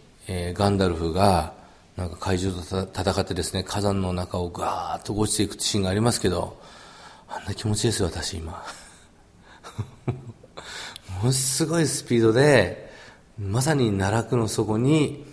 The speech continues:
うわーっとこう行ってると。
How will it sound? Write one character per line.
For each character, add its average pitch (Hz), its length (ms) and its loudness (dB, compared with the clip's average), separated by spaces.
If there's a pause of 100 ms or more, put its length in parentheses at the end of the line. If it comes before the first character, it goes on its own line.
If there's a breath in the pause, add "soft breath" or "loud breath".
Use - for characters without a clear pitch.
(720 loud breath)
う 92 240 -6
わ - 880 2
ー - 40 -20
っ - 20 -20
と 120 120 -4
こ 110 100 4
う 104 80 4
行 101 60 -2
っ - 20 -10
て - 140 -8
る 92 80 -6
と。 - 120 -10